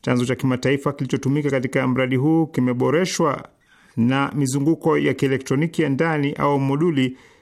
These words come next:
zimejumuishwa. Aidha, msingi wake wa Kiirani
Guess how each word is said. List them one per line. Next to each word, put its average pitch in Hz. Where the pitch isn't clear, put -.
zimejumuishwa. 127
Aidha, 143
msingi 147
wake 185
wa 135
Kiirani 143